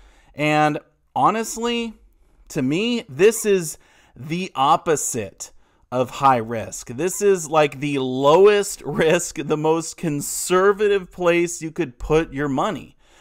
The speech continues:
Well, okay, aside from gold. Silver is a little bit more volatile than gold, but I do think it has more upside potential,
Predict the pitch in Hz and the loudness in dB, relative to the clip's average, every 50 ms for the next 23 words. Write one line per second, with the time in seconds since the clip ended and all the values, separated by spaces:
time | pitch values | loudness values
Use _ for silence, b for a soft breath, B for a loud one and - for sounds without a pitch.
0 | b b - 170 175 175 165 165 - - 139 135 - 135 110 104 98 80 113 117 | b b 2 4 6 6 6 6 4 2 0 0 -2 -4 -10 -10 -8 -10 -10 -8
1 | - - 160 147 143 139 131 - - 131 123 117 113 110 b b b b b b | -2 0 2 2 2 2 -2 -6 -6 -6 -6 -6 -6 -10 b b b b b b
2 | b b b _ - _ - 135 120 107 95 85 - - - - b b b b | b b b _ -16 _ -4 -2 -2 -2 -2 -4 -8 -12 -18 -20 b b b b
3 | b - - - 160 156 160 147 151 151 156 151 - 120 120 120 117 - - 120 | b -8 -2 0 2 2 2 2 2 2 0 0 -2 -4 -6 -8 -8 -8 -8 -8
4 | 113 117 127 139 143 147 143 123 143 135 135 - 131 127 127 131 131 120 113 123 | -6 -2 0 2 2 2 2 0 0 -4 -4 -4 -4 -2 -2 -2 -2 -2 0 2
5 | 123 131 135 127 123 - - 147 131 123 123 113 - 113 117 104 104 113 110 139 | 2 2 2 0 -4 -6 -4 -4 -2 -2 -2 -4 -6 -10 -14 -14 -14 -6 -2 0
6 | 147 156 156 143 117 127 120 139 175 196 190 156 208 214 196 - 196 175 160 165 | 2 2 2 2 0 -2 -2 0 0 0 -2 -4 -6 -8 -6 -6 -6 -6 -6 -8
7 | - - - 147 143 139 131 123 123 123 127 127 - - 123 123 - - - 143 | -8 -6 -4 -2 -2 -2 -4 -4 -6 -6 -6 -6 -4 -4 -4 -4 -4 -4 -6 -4
8 | 123 120 113 110 - - 110 - - 156 147 143 139 - 156 135 131 131 B | -4 -4 -4 -8 -12 -16 -18 -10 -6 -4 -4 -4 -4 -4 -4 -2 -4 -4 B